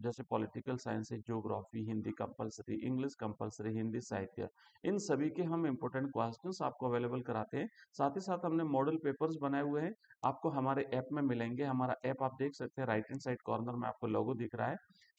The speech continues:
अ, एजुकेशन राइज नाम से हमारा ऐप है, जो आपकी प्लो-, प्ले स्टोर पे आपको मिल जाएगा। इस वीडियो के डिस्क्रिप्शन में लिंक दिया हुआ है,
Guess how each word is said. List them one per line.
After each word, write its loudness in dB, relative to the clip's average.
अ, 0
एजुकेशन 2
राइज 0
नाम -2
से -6
हमारा 0
ऐप 2
है, -2
जो 2
आपकी 0
प्लो-, 0
प्ले 2
स्टोर -2
पे 0
आपको 2
मिल 2
जाएगा। -2
इस -2
वीडियो 6
के 0
डिस्क्रिप्शन -2
में 4
लिंक 0
दिया 2
हुआ 2
है, -2